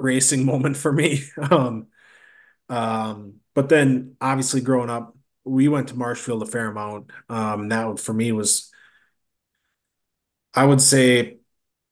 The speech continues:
starting off, some of the bigger names, obviously, like, a Mark Kraus and Dean LaPointe were the two, um, bigger names that I can remember. Um, once in a while, we get a Paul Menard sighting,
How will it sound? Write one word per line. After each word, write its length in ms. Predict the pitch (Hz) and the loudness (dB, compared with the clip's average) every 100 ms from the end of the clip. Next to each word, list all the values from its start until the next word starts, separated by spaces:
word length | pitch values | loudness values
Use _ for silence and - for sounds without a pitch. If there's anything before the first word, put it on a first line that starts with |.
| _ _ - | _ _ -4
starting 460 | - 143 139 131 | 0 2 2 2
off, 360 | 120 120 120 - 113 | 0 -2 -4 -10 -10
some 520 | 123 - - - 123 | -4 -2 0 2 2
of 60 | 123 | 0
the 60 | |
bigger 300 | 104 120 113 | -2 -4 -2
names, 320 | 113 113 113 | -4 -4 -6
obviously, 400 | 107 113 110 123 | -4 -4 -2 -2
like, 180 | 110 107 | -4 -6
a 60 | 110 | -8
Mark 280 | 107 110 110 | -6 -6 -4
Kraus 360 | 127 107 101 | -6 -4 -4
and 140 | 107 101 | -4 -6
Dean 200 | 117 107 | -6 -6
LaPointe 400 | 101 120 113 110 | -8 -6 -4 -6
were 100 | 107 | -8
the 100 | 104 | -8
two, 580 | - 113 110 107 98 - _ - _ | -4 0 0 -2 -6 -12 _ -20 _
um, 640 | 113 110 104 104 101 - _ _ _ _ _ _ _ _ - 120 | -8 -6 -6 -8 -12 -16 _ _ _ _ _ _ _ _ -6 2
bigger 280 | 135 123 | 4 4
names 320 | 120 117 117 113 | 4 4 2 2
that 340 | 113 107 - | 2 0 -4
I 160 | - 110 | -4 -4
can 180 | 110 110 | -4 -6
remember. 880 | 107 104 107 104 110 107 107 - _ 117 | -4 -4 -6 -4 -2 -2 -4 -10 _ -8
Um, 340 | 110 107 104 | -6 -4 -4
once 280 | 110 135 135 | 0 2 4
in 60 | 127 | 4
a 20 | |
while, 220 | 123 127 | 4 2
we 140 | 117 | 2
get 300 | 113 120 131 | -2 0 0
a 80 | 123 | 0
Paul 280 | - 139 139 | -2 -2 0
Menard 400 | 127 120 131 127 | 0 0 -2 -2
sighting, 640 | - 127 127 131 135 135 | -2 -2 -4 -4 -6 -8